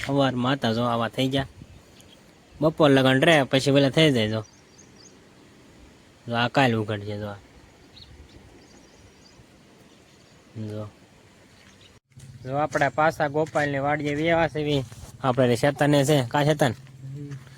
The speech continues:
Speaker 1: શેતનને આજ કામે નથી ગયો, એટલે રજા છે, એટલે આવ્યો આપણે વાડે કોઈ મેં હાલો વ્લોગમાં લેવી. ગોપાલ તો જો લેસન નથી કરતો ઘરમાં, ફોન જો, હાલો તમને ના દઈને દેખાડું.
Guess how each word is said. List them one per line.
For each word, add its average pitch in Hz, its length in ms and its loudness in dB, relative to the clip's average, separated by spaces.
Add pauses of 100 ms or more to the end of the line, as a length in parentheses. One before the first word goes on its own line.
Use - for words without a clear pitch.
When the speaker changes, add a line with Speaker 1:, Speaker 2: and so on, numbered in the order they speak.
(300)
Speaker 1:
શેતનને 135 420 0
આજ 127 160 -2
કામે 151 280 -4
નથી 180 120 -6
ગયો, 151 340 -4 (120)
એટલે 123 260 -12
રજા 143 280 -6
છે, 139 140 -8
એટલે 131 220 -14
આવ્યો - 920 -10
આપણે 127 260 -12
વાડે 139 260 -6
કોઈ 127 200 -12
મેં 117 200 -16
હાલો 127 200 -12
વ્લોગમાં 135 500 -6
લેવી. 139 280 -4 (1900)
ગોપાલ 127 540 -12
તો 120 200 -16
જો 139 220 -10 (840)
લેસન 147 320 -4
નથી 175 80 -8
કરતો 156 360 -6
ઘરમાં, 135 300 -6
ફોન 143 380 -6
જો, 160 140 -4
હાલો 139 280 -6
તમને 127 280 -12
ના 127 180 -8
દઈને 117 140 -12
દેખાડું. 127 480 -12